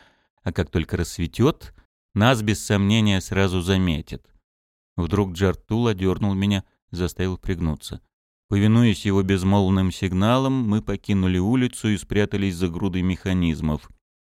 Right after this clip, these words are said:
Из темноты справа от нас доносились какие-то странные звуки. Там что-то двигалось, что-то приближалось к нам. Мы неподвижно замерли,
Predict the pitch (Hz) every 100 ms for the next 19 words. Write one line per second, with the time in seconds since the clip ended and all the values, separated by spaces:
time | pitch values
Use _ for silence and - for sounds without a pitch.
0 | _ _ _ _ _ 98 - 101 98 -
1 | 90 - 90 85 85 92 107 98 87 82
2 | - 92 - 85 - 87 87 - 92 85
3 | 85 87 80 78 71 - - _ _ _
4 | _ - 90 85 101 110 104 131 101 82
5 | 71 - - _ _ _ - - 120 101
6 | - 117 110 131 113 143 127 90 73 -
7 | 82 73 65 - _ _ _ _ _ _
8 | _ _ _ _ _ 104 110 110 98 101
9 | 87 92 82 98 117 117 110 107 107